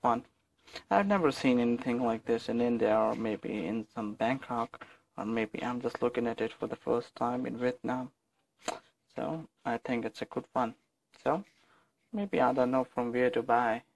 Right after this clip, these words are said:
but it, it's just a gifted, it's a gifted thing from, uh,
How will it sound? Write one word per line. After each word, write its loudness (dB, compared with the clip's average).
but -6
it, 0
it's -8
just -2
a -2
gifted, -2
it's -4
a -2
gifted 0
thing 2
from, 0
uh, -2